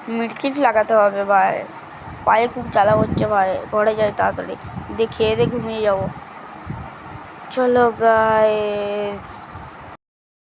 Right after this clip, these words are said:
চলো গাইস, finally গাইস সকাল হয়ে গেছে। চলো ভাই, কালকে অনেক খেয়ে নিয়েছিলাম ভাই। সত্যি পার্টি টার্টি কিছু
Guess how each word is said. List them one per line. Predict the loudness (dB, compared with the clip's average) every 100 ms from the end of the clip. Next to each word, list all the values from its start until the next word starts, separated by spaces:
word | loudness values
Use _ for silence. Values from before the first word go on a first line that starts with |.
| _ _ -20 -18 -18 -8
চলো | 0 4 4
গাইস, | 6 6 8 8 6 6 4 2 -2 -14 -18 -16 4
finally | 4 4 0 4
গাইস | 4 2 0
সকাল | 2 4 4 4
হয়ে | 2
গেছে। | 0 0 -2 -2 -10 -20 -6
চলো | 0 4 6 6 2
ভাই, | 0 2 4 4 4 2 -2 -2
কালকে | -2 -2 -4
অনেক | -4 -4 -8
খেয়ে | -8
নিয়েছিলাম | -8 -8 -8 -10 -6 0
ভাই। | 0
সত্যি | 0 -4 -6 0
পার্টি | 2 2 -2
টার্টি | -2 -2
কিছু | -2 -2 -2